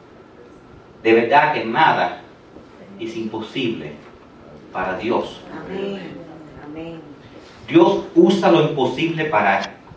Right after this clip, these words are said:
Speaker 1: darnos, para estirar nuestra fe, para que tengamos esperanza. Dios quiere que tengamos esperanza.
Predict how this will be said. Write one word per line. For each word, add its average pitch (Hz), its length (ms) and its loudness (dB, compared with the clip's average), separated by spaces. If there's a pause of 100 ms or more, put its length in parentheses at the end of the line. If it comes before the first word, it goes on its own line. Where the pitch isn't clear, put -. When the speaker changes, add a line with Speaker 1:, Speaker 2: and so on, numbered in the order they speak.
(300)
Speaker 1:
darnos, 143 640 0 (460)
para 110 180 4
estirar 143 540 0
nuestra - 280 -6
fe, 143 180 -4
para - 280 2
que - 80 -2
tengamos 101 540 0 (160)
esperanza. - 880 -4 (460)
Dios 147 260 -2
quiere 170 300 4
que - 80 -4
tengamos - 480 -2
esperanza. - 640 -2